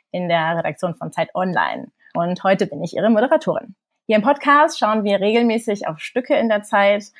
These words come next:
und sprechen mit den Autorinnen oder den betreuenden Redakteurinnen darüber, was besonders an der Recherche war.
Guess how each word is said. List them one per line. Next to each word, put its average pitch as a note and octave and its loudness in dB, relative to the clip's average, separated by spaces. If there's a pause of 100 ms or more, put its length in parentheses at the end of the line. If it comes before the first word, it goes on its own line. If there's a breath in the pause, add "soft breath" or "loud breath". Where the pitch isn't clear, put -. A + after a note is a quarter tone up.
(180 soft breath)
und F#3 -6
sprechen G3+ -2
mit D#3+ -8
den D#3+ -4
Autorinnen G3+ 0 (200 soft breath)
oder G3 4
den D#3+ -4
betreuenden E3 -2
Redakteurinnen D#3+ -4
darüber, D3 -4 (320)
was - -2
besonders F#3 0
an G2+ -8
der E3+ -2
Recherche F#3+ -2
war. - -8